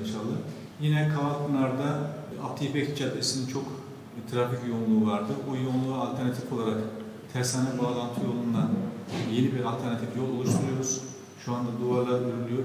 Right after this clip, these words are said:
köprüsü yapıldı. Duvarlar bittikten sonra yol çalışmalarını bitireceğiz. Orada yukarıdaki halı sahanın olduğu yere halı sahayı aşağıya alacağız. İki tane halı saha yapacağız. Yukarıdaki halı sahanın olduğu yere de bir Kavakpınar'da sosyal tesis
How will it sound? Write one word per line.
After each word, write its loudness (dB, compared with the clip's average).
köprüsü -6
yapıldı. -2
Duvarlar -2
bittikten -2
sonra -2
yol 0
çalışmalarını 2
bitireceğiz. 0
Orada -2
yukarıdaki 2
halı 2
sahanın 0
olduğu 0
yere 0
halı -6
sahayı -2
aşağıya 0
alacağız. 2
İki -6
tane 0
halı 0
saha 0
yapacağız. 0
Yukarıdaki 4
halı 0
sahanın 0
olduğu 2
yere 4
de 2
bir 2
Kavakpınar'da 0
sosyal 0
tesis -2